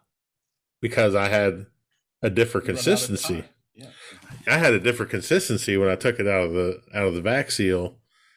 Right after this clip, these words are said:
Speaker 1: and I took it out and I went, "Well, okay, that's a problem." That's the thing that I try and impress upon anybody is that you always have to be learning in this game. It,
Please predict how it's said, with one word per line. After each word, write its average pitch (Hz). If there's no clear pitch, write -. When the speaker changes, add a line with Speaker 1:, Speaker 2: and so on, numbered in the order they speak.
Speaker 1:
and 92
I 95
took 117
it 92
out 127
and 98
I 95
went, 92
"Well, 87
okay, 95
that's 92
a -
problem." 90
That's 131
the 104
thing 107
that 98
I 92
try 101
and 90
impress 90
upon 95
anybody 90
is 87
that 107
you 127
always 123
have 110
to -
be 95
learning 98
in 85
this 85
game. 82
It, 92